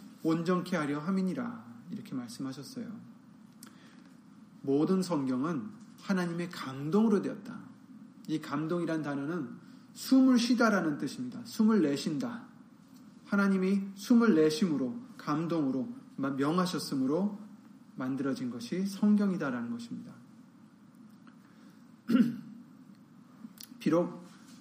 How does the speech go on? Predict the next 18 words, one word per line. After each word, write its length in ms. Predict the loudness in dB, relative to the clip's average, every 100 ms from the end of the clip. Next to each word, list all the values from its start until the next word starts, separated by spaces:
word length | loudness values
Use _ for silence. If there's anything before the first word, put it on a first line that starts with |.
| -20 -16
사람을 500 | 0 4 8 8 8
통해서 380 | 6 4 6 4
쓰신 360 | 2 2 4 4
것이지만 680 | 2 -2 0 2 2 0 0
이도 200 | 2 4
하나님이 480 | 4 4 8 8
쓰신 300 | 6 4 4
것처럼 520 | 2 0 -4 -4 -6 -12 -20 -20 -20 -20 -20 -20 -20 -20 -20 -20 -20 -20 -14
사람은 800 | 2 6 8 8 8 8 4 0 -12 -16 -20 -20 -20 -20 -20 -20 -20 -20 -20 -20 -20 -6
말씀을 680 | 0 2 0 2 4 6 4
스스로 540 | 4 2 2 4 6 6
온전히 460 | 2 2 0 0
풀을 260 | -2 0 2
수가 240 | 2 -2
없어요. 320 | -2 -6 -8 -2
이해할 500 | 6 6 6 4 0
수가 240 | 0 0
없습니다. 440 | -2 0 -2 -2